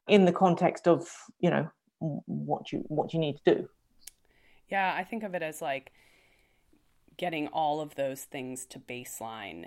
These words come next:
Speaker 2: And I think sometimes certain components are neglected and others are obsessed over. And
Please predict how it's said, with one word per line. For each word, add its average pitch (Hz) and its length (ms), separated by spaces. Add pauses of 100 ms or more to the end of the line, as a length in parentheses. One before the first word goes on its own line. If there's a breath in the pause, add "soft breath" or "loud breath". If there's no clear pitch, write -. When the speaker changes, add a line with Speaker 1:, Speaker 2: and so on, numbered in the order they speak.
(100)
Speaker 2:
And 139 140
I 131 80
think 131 480 (100)
sometimes 135 680
certain - 380
components - 580
are 139 60
neglected 143 800
and 127 200
others 139 400
are 127 140
obsessed - 540
over. 143 340
And 147 320